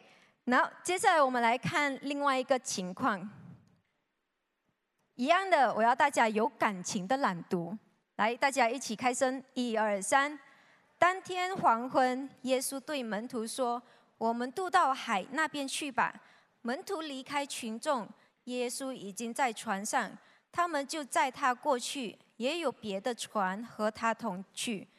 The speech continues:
忽然起了狂风，波浪不断地打进船来，船里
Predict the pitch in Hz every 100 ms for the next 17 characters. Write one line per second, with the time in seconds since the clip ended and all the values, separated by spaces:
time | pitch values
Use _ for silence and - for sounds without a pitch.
0 | _ _ _ - 370 370 254 226 254 -
1 | 233 214 208 - 220 254 285 285 285 -
2 | - - 330 330 339 277 233 240 285 254
3 | 247 247 - 214 180 - 285 247 - 196
4 | 214 196 196 - - _ - 233 254 220